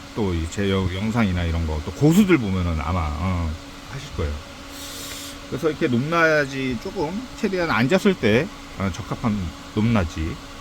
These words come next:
그러면은 간단하게 따로 짐을 안 챙겨도 됩니다. 만약에 일 인, 이 인이면은 차 안에다가 그냥 여기 기본적인 것만 다 넣으면 끝나요.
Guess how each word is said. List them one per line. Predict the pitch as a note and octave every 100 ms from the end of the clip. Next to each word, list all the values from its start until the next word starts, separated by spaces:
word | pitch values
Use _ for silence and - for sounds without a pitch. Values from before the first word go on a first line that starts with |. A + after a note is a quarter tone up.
| - - - - - - - - - - -
그러면은 | A3+ C4+ B3+ C4 D4 F4+ - - - - - - - - - -
간단하게 | A#3+ C4+ B3 G#3+ E3 D#3+ A#2+ -
따로 | A#3 C#4
짐을 | - G3+ A3+
안 | G#3+
챙겨도 | A3+ A#3 A3+ A3 G#3 G3 F3+ F3 D#3 -
됩니다. | C3 D#3 C3 A2 C3+ G2
만약에 | A2+ C3
일 | D3+ B3 B3
인, | A#3+ A#3 G3+
이 | C#3 D#3
인이면은 | C#3+ C3 C#3+ A3 D3 G2+ -
차 | A3+
안에다가 | B3 A#3+ G3+ F3+
그냥 | D3 B2+ C3 A#2+
여기 | C#3 C3
기본적인 | C#3+ F#3 A3 G#3+
것만 | D#3+ G#2
다 | B2+
넣으면 | F#2+ G2 A#2+ F2+ A2+ C3+ F2 - - -
끝나요. | A3 E2+ F2 A2